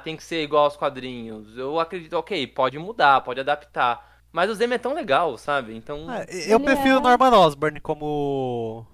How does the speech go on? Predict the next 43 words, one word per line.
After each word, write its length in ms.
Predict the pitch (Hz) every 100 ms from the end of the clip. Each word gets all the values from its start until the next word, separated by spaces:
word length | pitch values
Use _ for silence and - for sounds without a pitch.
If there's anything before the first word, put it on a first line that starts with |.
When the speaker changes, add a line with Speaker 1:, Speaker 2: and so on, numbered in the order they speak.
| _ -
Speaker 2:
como 1120 | - 127 131 127 123 120 120 113 113 110 107 107
líder 300 | 120 131 131
dos 160 | 127 127
Thunderbolts, 720 | 135 143 151 113 101 - -
mas 260 | 107 117 117
não 140 | 120 117
tem 160 | 127
Norman 300 | 120 120 123 117
Osborn 400 | 123 127 123 120
aqui, 560 | - 135 143 156 143 175
e 120 | 226
aí 80 | 254
pra 180 | 269 247
mim 100 | -
tanto 220 | 277 -
faz, 300 | 202 175 170
já 80 | 180
tamo 200 | 254 220
aqui 180 | -
em 180 | 254 226
casa, 420 | - 247 247 220
né? 80 | 254 - -
O 20 |
que 100 | -
for 180 | - 262
aí 120 | 233
tá 100 | 240
Speaker 1:
É 40 | 247
que 60 |
Speaker 2:
valendo. 240 | 214 131 131
Speaker 1:
eu 60 |
sou, 160 | - 180
eu 140 | 175
sou 140 | - 185
raiz, 480 | 180 156 139 147 120
né? 300 | 123 131 147
Eu 80 | 120
sou 160 | -
da 120 | 127 127
época 260 | 127 147
que 100 | -
os 120 | 143
Thunderbolts 840 | - 139 139 117 123 135 - -